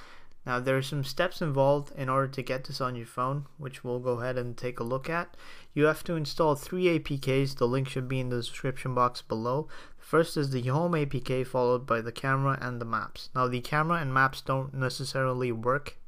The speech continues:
It didn't work for me, but the Home is definitely going to work. So when it's installed, you simply have to go into settings.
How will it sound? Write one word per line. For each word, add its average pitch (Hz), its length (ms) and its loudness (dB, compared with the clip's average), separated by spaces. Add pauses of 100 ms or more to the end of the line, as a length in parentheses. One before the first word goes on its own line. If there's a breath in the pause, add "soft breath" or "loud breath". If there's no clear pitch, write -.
(120)
It 135 80 -12 (100)
didn't 127 240 0
work 123 200 0
for 120 120 -6
me, 131 260 -4 (400 loud breath)
but 135 180 -2
the 127 120 2
Home 151 480 2
is 131 380 -2
definitely 127 400 0
going 120 300 -2
to 117 120 -4
work. 113 340 -8 (920 loud breath)
So 127 240 4
when 135 180 4
it's 143 220 0
installed, 143 640 2 (280)
you 123 260 -2
simply 127 500 -4
have 123 300 -4
to 120 260 -2 (100)
go 127 220 2
into 123 200 -2
settings. 143 680 -2